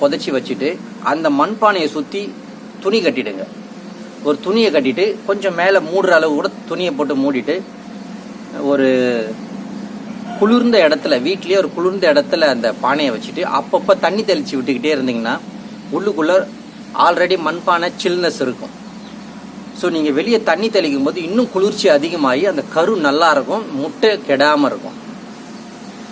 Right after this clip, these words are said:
இதை வந்து அவர் வந்து கிட்டத்தட்ட ஒரு, ஒரு மாச காலமா வச்சிருப்பாரு. வச்சிருந்து, அதுக்கப்புறமா தான்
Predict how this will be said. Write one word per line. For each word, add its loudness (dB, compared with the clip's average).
இதை 4
வந்து 6
அவர் 6
வந்து 0
கிட்டத்தட்ட 2
ஒரு, 6
ஒரு 4
மாச 4
காலமா 4
வச்சிருப்பாரு. 0
வச்சிருந்து, 2
அதுக்கப்புறமா 4
தான் 2